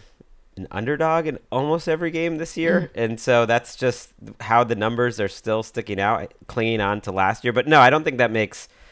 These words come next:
Speaker 1: sense, n-, not just with the eye test, but even just the consistency of the Seahawks offense week to week is better than anything the Bucks have done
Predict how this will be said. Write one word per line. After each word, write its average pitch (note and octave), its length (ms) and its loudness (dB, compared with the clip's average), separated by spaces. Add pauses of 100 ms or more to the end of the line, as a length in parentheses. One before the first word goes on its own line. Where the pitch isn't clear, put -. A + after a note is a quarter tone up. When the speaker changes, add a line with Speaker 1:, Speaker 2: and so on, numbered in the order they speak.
(320)
Speaker 1:
sense, A2 580 2
n-, A#2 160 -6
not B2+ 220 4
just - 200 2
with A2+ 140 -2
the G#2 120 0
eye A2 140 6
test, G2+ 380 -2
but G#2+ 140 -4
even A#2+ 280 -2
just - 440 -6 (300)
the G#2 340 -4
consistency G#2+ 760 -4
of F#2+ 80 0
the F#2+ 60 -4
Seahawks G2+ 420 0
offense G2 680 -4
week A2+ 240 -2
to G2+ 80 -4
week A2 240 0
is F#2+ 100 -4
better G#2 260 2
than G2 140 -4
anything G#2+ 360 -2
the F#2+ 80 -8
Bucks G2 260 -8
have F#2+ 140 -12
done F#2 260 -6